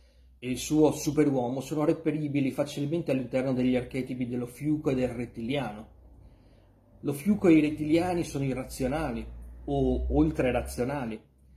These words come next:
contestano la trasparenza del cogito e dunque tutta la filosofia razionale che su di essa si fonda. Contro la ragione e l'annullamento di tutto ciò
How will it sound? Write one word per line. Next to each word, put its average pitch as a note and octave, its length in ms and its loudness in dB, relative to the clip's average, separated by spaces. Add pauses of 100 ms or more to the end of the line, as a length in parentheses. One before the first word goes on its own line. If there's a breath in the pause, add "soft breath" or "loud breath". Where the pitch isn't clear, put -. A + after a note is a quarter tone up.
(200)
contestano D3 840 0
la A#2+ 120 -4
trasparenza C#3 560 -4
del A#2 240 -6
cogito D3 600 -2
e D3+ 120 -4
dunque D3+ 300 0
tutta G3 220 -4
la D#3+ 100 0
filosofia C3 520 -4
razionale B2 580 -2
che C3+ 100 -10
su C3+ 260 -12
di C3+ 220 -2
essa A2 220 -10
si - 160 -10
fonda. A#2 440 -8 (1500 soft breath)
Contro A3 320 4
la D#3+ 140 8
ragione C#3 520 4
e B2 40 0
l'annullamento B2+ 800 -2
di B2 120 -4
tutto - 260 -10
ciò - 400 -6